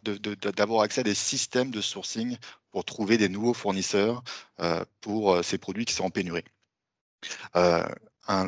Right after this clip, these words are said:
un département approvisionnement, euh, classiquement, va avoir, euh, euh, plusieurs possibilités pour trouver des fournisseurs. Donc, le, le classique, euh, aller sur Google pour, euh, trouver un fournisseur,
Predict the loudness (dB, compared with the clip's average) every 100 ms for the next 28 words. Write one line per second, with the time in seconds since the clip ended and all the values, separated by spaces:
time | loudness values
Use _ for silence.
0 | -2 2 4 4 4 2 4 4 4 0
1 | 0 0 2 4 4 0 -2 -6 -6 0
2 | 2 2 4 2 4 0 -2 -6 -20 -14
3 | -8 -6 -6 -10 _ -20 -20 _ -20 _
4 | _ -20 -8 -2 -2 0 -2 -2 -2 -2
5 | -2 -4 -4 -2 -2 -4 -6 -4 0 0
6 | -2 -6 -6 -4 2 4 4 2 2 4
7 | 4 2 2 2 0 2 8 8 8 4
8 | 4 4 2 2 0 0 -6 -2 0 0